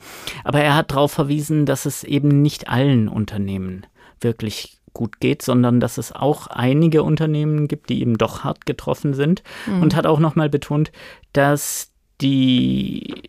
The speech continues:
Speaker 1: Unternehmen nur dann Hilfe kriegen, wenn sie viel Gewinnrückgang haben.
Speaker 2: Und wie siehst du das? Findest du es auch sicherer, dass etwas mehr reingebuttert wurde?
Speaker 1: Ich weiß nicht,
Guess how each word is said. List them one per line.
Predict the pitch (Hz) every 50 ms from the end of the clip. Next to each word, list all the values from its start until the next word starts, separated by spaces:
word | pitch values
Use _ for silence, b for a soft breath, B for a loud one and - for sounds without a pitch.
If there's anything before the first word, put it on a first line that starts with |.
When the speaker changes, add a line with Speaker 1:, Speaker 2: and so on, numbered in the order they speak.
| - _ _
Speaker 1:
Unternehmen | - 147 139 143 139 135 131 135 139 135 131
nur | 131 120 117
dann | 117 117 131
Hilfe | 131 127 147 135 - 147
kriegen, | - - - 127 127 131 123
wenn | 117 120 120
sie | 117 117 117 113 107 104 - _
viel | _ - - - - - 139 127 127
Gewinnrückgang | 120 120 107 113 113 110 - 113 - - - 98 101 -
haben. | - - - _
Speaker 2:
Und | - 185 175 170 170 170 - - -
wie | - 170 185 202
siehst | 190 196 190 175 - -
du | 202 226
das? | 240 240 220
Findest | - - 208 208 202 -
du | 208
es | 180 -
auch | - - 202 190
sicherer, | - 170 185 - 254 226 208 214 214
dass | 196 185 180 - - - - - -
etwas | - - - - - 185 175 - -
mehr | 160 165 185 208 208
reingebuttert | 208 208 208 220 220 214 185 185 220 226 - 226 220 208 - - -
wurde? | 208 220 220 233 247 277 262 - _ _ _ _ _ _ _ _
Speaker 1:
Ich | 135 - - - -
weiß | 131 120 117 120 120 127 131 170 175 - - -
nicht, | 170 160 - - - - - - -